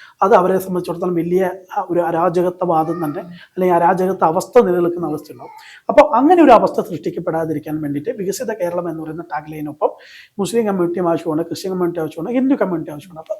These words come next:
എല്ലാ മതവിഭാഗങ്ങളെയും ചേർത്ത് പിടിച്ചുകൊണ്ട് പോകുന്നതിൻ്റെ ഭാഗമായിട്ടാണ്. ഇപ്പോൾ ഇതിൻ്റെ ഭാഗമായിട്ട് അടുത്ത ദിവസം കോഴിക്കോട് ഒരു മുസ്ലിം ഔട്ട്റീച്ചിൻ്റെ വലിയൊരു പ്രോഗ്രാം തന്നെ നടത്താൻ വേണ്ടി ഒരു തീരുമാനമെടുത്തിട്ടുണ്ട്. ക്രിസ്ത്യൻ ഔട്ട്റീച്ചിൻ്റെ പ്രോഗ്രാം കോട്ടയത്ത് കഴിഞ്ഞ മാസം നടന്നിട്ടുള്ളതാണ്. അതിനെക്കുറിച്ച് നമ്മൾ ചർച്ച ചെയ്തിട്ടുള്ളത്.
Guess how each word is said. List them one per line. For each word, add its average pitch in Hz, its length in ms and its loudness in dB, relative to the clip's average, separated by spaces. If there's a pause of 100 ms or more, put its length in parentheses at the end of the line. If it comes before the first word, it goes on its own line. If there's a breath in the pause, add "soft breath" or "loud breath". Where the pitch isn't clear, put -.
എല്ലാ 254 240 0 (240)
മതവിഭാഗങ്ങളെയും 170 580 -2
ചേർത്ത് 165 280 -10
പിടിച്ചുകൊണ്ട് 156 340 -10 (400 loud breath)
പോകുന്നതിൻ്റെ 190 400 2
ഭാഗമായിട്ടാണ്. 147 480 -6
ഇപ്പോൾ 262 180 6 (200)
ഇതിൻ്റെ 247 240 2
ഭാഗമായിട്ട് 185 420 0
അടുത്ത 180 180 -4
ദിവസം 190 320 -4 (440 soft breath)
കോഴിക്കോട് 233 520 6
ഒരു 196 160 -4
മുസ്ലിം 214 320 -2
ഔട്ട്റീച്ചിൻ്റെ 175 520 -2
വലിയൊരു 170 340 0
പ്രോഗ്രാം 180 400 0
തന്നെ 160 180 -4
നടത്താൻ 147 280 -12
വേണ്ടി 147 180 -12
ഒരു 156 100 -20
തീരുമാനമെടുത്തിട്ടുണ്ട്. 156 680 -10 (380 soft breath)
ക്രിസ്ത്യൻ 240 340 2
ഔട്ട്റീച്ചിൻ്റെ 196 480 0
പ്രോഗ്രാം 170 380 2
കോട്ടയത്ത് 175 400 0
കഴിഞ്ഞ 156 240 -6
മാസം 151 240 -16
നടന്നിട്ടുള്ളതാണ്. 147 560 -14
അതിനെക്കുറിച്ച് 160 380 -12
നമ്മൾ 175 200 -10 (260 loud breath)
ചർച്ച 196 220 4
ചെയ്തിട്ടുള്ളത്. 151 380 -4